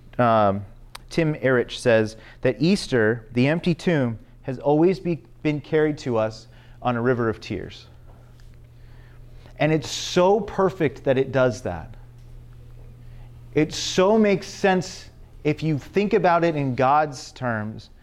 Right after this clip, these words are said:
that it's carried to us on this river of tears. Because if it's not, then we're denying our own humanity and what's wrong with us.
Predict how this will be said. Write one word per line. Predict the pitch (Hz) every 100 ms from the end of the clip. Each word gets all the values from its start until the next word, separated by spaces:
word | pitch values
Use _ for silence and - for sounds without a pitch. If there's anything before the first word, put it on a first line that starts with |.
| - -
that | 143 135
it's | 135 - -
carried | - 165 175 196 170
to | 185 160
us | 143 -
on | 135
this | 127 -
river | 139 127 120
of | -
tears. | - 123 101 98 - - - - - - - - - - - - - - - -
Because | 175 190 165
if | 170
it's | 180 -
not, | 175 190 214 127 123 - - - - - - - - -
then | 156 156
we're | 156
denying | 139 143 151 165 156
our | 147 147
own | 156 160 196
humanity | 175 170 151 143 143 127
and | 127
what's | 120 110
wrong | 123 117 110
with | 95
us. | - - -